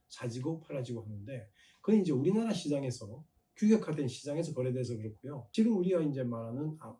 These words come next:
그 가상자산, 가상자산은 지금 우리나라 시장에서도 뭐 여러 군데에서 거래되고, 그 다음에 그 미국 시장에서 거래되고, 전 세계 시장에서 거래되고 있단 말이에요. 근데 그 전 세계 시장에 거래되는 그 시장, 그 개별적인 시장에서의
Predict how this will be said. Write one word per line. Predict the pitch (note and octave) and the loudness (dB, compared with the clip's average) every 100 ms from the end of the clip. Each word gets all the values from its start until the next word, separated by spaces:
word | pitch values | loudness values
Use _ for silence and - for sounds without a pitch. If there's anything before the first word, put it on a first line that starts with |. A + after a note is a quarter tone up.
| - | -14
그 | G#2+ - | -14 -14
가상자산, | - A2 C3 A#2+ G#2+ G2+ A#2+ G3 _ _ | -12 -4 -2 -2 -4 -12 -12 -12 _ _
가상자산은 | - A#2 C3 A#2+ A2 A2+ F3 A2+ - _ _ _ - | -10 -4 -2 -2 -2 -4 -2 -4 -8 _ _ _ -4
지금 | G#3 G#3+ | 2 4
우리나라 | D#3 G#3 A3 G3+ | 6 6 4 4
시장에서도 | E3+ - E3 D3+ B2+ B2+ C#3+ D#3 | 2 0 0 0 0 -2 0 0
뭐 | C3 A#2+ A2 | -2 -4 -4
여러 | A#2 C#3 | -2 2
군데에서 | D#3 C3+ A2 G#2+ | 4 4 0 -4
거래되고, | G#2 - - _ _ _ _ _ | -10 -14 -20 _ _ _ _ _
그 | - | 0
다음에 | D#3 D#3+ D3+ F3+ F3+ - _ | 2 4 4 2 0 -10 _
그 | - | -6
미국 | C3+ C3+ F#3+ F#3 | -2 2 4 2
시장에서 | - - A#2+ A#2 | 0 -2 -2 -4
거래되고, | - G#2+ G2+ - - _ _ | -8 -10 -12 -16 -20 _ _
전 | - F#3+ | 8 10
세계 | A#3 C#3+ F#3 | 10 6 4
시장에서 | D#3 G3 F3 | 4 0 0
거래되고 | B2+ C3 B2+ | 0 0 0
있단 | A#2 A2+ G2+ | -2 -4 -10
말이에요. | F#2+ - - | -12 -16 -8
근데 | - G3 | 0 4
그 | G#3 | 4
전 | - F3 | 4 2
세계 | G#3+ E3+ F3 | 2 4 4
시장에 | E3+ E3 D#3+ G3+ - _ _ _ | 4 0 0 -2 -6 _ _ _
거래되는 | - D3+ E3+ E3 D3+ C#3+ | 4 6 8 6 2 4
그 | F3+ | 6
시장, | F3 - D3+ G#2 - _ _ _ | 6 4 0 0 -6 _ _ _
그 | - F3+ - | 8 8 8
개별적인 | - B2+ D#3 F#3+ G#3+ F#3+ | -2 4 6 6 6 4
시장에서의 | D#3 D#3 D3+ D3 C3+ F#3+ - | 2 -2 -2 0 0 -2 -4